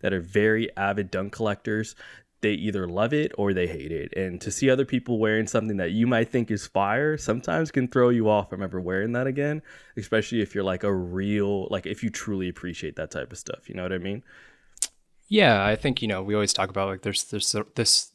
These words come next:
Speaker 2: there's this sort of, like, sentiment in streetwear where it's like, it almost seems like everything is a competition, you know what I mean?
Speaker 1: Yeah, yeah.
Speaker 2: And I think, I think that's what kills it for a lot of people is that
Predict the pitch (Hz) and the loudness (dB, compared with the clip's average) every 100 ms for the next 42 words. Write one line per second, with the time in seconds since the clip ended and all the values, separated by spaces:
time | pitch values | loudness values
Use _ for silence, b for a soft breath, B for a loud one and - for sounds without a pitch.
0 | - 117 120 110 113 - 135 120 110 104 | -2 0 2 0 2 4 4 4 4 2
1 | - 110 - 104 101 - - 101 98 92 | 2 0 0 -2 -4 -4 -4 -4 -4 -4
2 | 92 92 95 - 92 95 - - _ _ | -6 -8 -6 -6 -6 -10 -14 -20 _ _
3 | _ _ _ _ _ _ _ _ _ - | _ _ _ _ _ _ _ _ _ 2
4 | 131 123 117 127 104 101 104 101 101 98 | 4 4 4 2 0 0 0 0 -2 -4
5 | - 92 - 107 101 - 92 90 90 90 | -4 -6 -4 -4 -4 -6 -10 -10 -10 -12
6 | 90 92 120 92 - _ 104 82 - 139 | -12 -2 0 0 -4 _ -4 -4 -2 0
7 | 151 - 180 165 - - _ _ _ _ | 2 2 -2 -2 -10 -18 _ _ _ _
8 | _ _ _ _ _ _ _ 135 202 190 | _ _ _ _ _ _ _ 0 2 2
9 | - 139 - 123 117 117 - 110 101 98 | 0 -2 2 2 2 0 0 0 0 -2
10 | - 101 104 98 95 95 92 95 | -6 -8 -6 -6 -6 -6 -6 -6